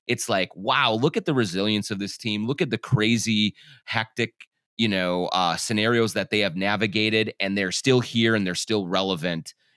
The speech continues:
um, as, as we get closer to Thanksgiving. That to me is a gift that the Vikings fans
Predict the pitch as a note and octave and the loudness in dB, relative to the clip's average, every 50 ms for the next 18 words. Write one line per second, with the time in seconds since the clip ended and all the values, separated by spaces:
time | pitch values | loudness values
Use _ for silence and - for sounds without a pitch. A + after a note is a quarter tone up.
0 | _ _ _ - F#2 F2+ F2 E2+ E2+ E2+ E2+ F2 E2 - F#2+ G2+ F#2+ F#2 F#2 F2+ | _ _ _ -4 -2 0 0 0 -2 -4 -6 -8 -6 -4 -2 -2 -2 -2 -4 -6
1 | - - - G2+ G2+ E2 G2+ G2 D#2+ G#2 G#2 - - - G#2+ G2 - - G2+ E2+ | -10 -8 -6 -6 -4 -4 -4 -4 -2 -2 -4 -4 -4 -6 -4 -4 -4 -4 -6 -8
2 | E2 - - F#2 E2+ - - - - F#2 F2+ E2 E2 D2 C#2 C2+ D#2 E2 G2+ A#2 | -6 -6 -6 -6 -4 -6 -8 -4 -4 -4 -2 -4 -6 -6 -6 -8 -4 -2 -2 -2
3 | D3+ E3 - - C3+ A2+ A2 A2+ A2 G#2+ G#2+ G#2 F#2 - - _ - - - _ | -2 -2 -2 -2 0 0 2 2 2 4 2 2 0 -2 -4 _ -20 -20 -20 _
4 | _ _ - A2+ A2 G2+ F#2+ F#2+ F2+ E2+ D#2 D2 - - - _ _ G#2 G2 F2 | _ _ 0 0 2 2 0 -2 -2 -4 -6 -10 -12 -14 -16 _ _ -8 -8 -8
5 | D2+ - - G2+ G#2 B2 G#2+ - - - - - - - _ _ _ _ _ _ | -12 -10 -6 -2 -2 -2 -2 -4 -6 -14 -14 -16 -16 -18 _ _ _ _ _ _
6 | - G2 G2 - G2+ F2+ D2+ F#2+ G2+ G2+ - A2 G#2 F#2+ F2 - - - _ _ | -4 -4 -4 -4 -6 -4 -2 -2 -2 0 -2 -2 -4 -4 -4 -8 -12 -14 _ _
7 | _ - - G#2 G2 G2 G2 F#2+ G2 F#2+ | _ -12 -6 -4 -2 -2 -2 -2 -4 -4